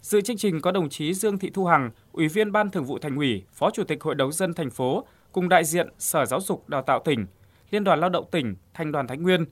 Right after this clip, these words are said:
các cơ quan, đơn vị, trường học, doanh nghiệp và các nhà hảo tâm.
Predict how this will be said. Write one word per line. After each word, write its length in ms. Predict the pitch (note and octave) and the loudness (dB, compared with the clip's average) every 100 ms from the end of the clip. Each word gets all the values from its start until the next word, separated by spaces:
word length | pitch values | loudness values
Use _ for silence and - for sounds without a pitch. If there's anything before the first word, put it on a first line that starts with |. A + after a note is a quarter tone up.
| _ _ | _ _
các 160 | B3 C4 | -6 -2
cơ 100 | A3+ | -4
quan, 320 | G#3+ G3+ G3+ F#3 | 0 2 2 -2
đơn 180 | F#3 F3+ | -2 0
vị, 220 | E3+ D#3+ | 0 -2
trường 180 | - B2+ | -4 -2
học, 220 | C3 A#2+ - | 2 0 -2
doanh 220 | - F3 | -4 0
nghiệp 160 | E3 C3 - - | 2 0 -4 0
và 160 | B2+ | 2
các 240 | A2+ A3 - | 2 -2 -8
nhà 220 | D#3 C3+ | -2 -2
hảo 140 | A#2+ | 0
tâm. 240 | G#2+ D#3 | 0 0